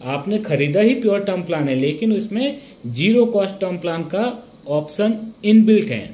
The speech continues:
जिसको आप चाहो तो पच्चीसवें साल पे exercise कर सकते हो, आप पूरा भरा हुआ पैसा ले सकते हो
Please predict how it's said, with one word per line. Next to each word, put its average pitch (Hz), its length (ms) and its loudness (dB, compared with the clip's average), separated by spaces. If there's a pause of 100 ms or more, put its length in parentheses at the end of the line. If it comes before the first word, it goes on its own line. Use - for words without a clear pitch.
जिसको 147 280 -8
आप 180 260 -6
चाहो 170 460 0 (300)
तो 180 60 -6 (140)
पच्चीसवें 190 460 -2
साल 165 180 -4
पे 165 200 0
exercise 180 440 -2
कर 180 120 -2
सकते 170 280 -6
हो, 262 200 -2 (240)
आप 151 280 -6
पूरा 226 260 2
भरा 151 260 2
हुआ 170 160 4
पैसा 160 320 -4
ले 139 240 -2
सकते 196 320 -6
हो 196 140 0